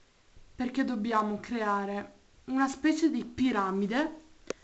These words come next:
un po' schiacciata sulla punta. Allora,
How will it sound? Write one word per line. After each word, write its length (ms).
un 180
po' 160
schiacciata 800
sulla 340
punta. 580
Allora, 480